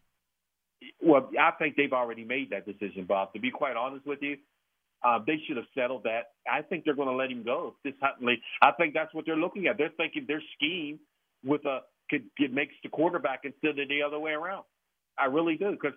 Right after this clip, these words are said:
why, why else would you have left this thing in limbo this long?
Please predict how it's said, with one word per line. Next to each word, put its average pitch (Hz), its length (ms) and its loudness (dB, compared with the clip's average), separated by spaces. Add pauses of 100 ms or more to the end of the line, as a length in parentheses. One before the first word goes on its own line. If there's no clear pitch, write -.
(160)
why, 165 220 6
why 185 180 2
else 202 240 0
would 175 160 -8
you 180 120 0
have 170 120 0
left 175 260 2
this 160 200 -4
thing 170 160 0
in 156 160 -4
limbo 180 280 -6
this 117 200 -10
long? 101 240 -4